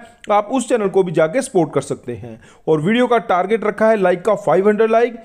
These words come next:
तो वीडियो अच्छी लगे तो वीडियो को लाइक जरूर कर दें। तो चलिए दोस्तों,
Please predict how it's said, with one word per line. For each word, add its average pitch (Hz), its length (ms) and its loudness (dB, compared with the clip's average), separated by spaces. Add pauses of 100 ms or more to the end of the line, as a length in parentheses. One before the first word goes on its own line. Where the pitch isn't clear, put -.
(140)
तो 170 120 0
वीडियो 226 280 0
अच्छी 247 200 -2
लगे 202 220 2
तो 214 80 0
वीडियो 175 240 0
को 285 140 0
लाइक 175 280 -2
जरूर 131 220 -6
कर 123 120 0
दें। 113 240 -10
तो - 160 -16
चलिए 160 260 0
दोस्तों, 214 400 0